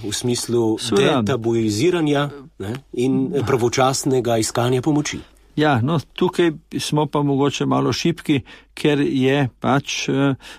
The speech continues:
Speaker 2: zdravstvenih delavcev premalo,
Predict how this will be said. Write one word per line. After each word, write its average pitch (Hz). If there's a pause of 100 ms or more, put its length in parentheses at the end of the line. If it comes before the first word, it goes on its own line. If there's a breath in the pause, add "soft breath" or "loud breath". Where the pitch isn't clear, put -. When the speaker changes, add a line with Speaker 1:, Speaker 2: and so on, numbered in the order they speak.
(120)
Speaker 2:
zdravstvenih 131
delavcev 131 (100)
premalo, 143